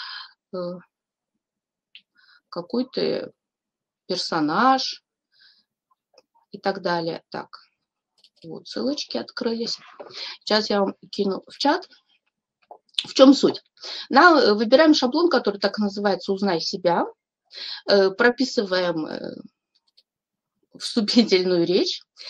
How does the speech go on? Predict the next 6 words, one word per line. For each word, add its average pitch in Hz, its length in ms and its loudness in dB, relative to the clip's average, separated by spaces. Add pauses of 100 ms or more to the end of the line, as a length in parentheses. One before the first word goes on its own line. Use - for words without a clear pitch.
(200)
придумываем 196 540 0
название, 233 720 2
придумываем 180 800 -4
описание, 277 760 0
добавляем 190 480 -4
картинку, 311 840 -4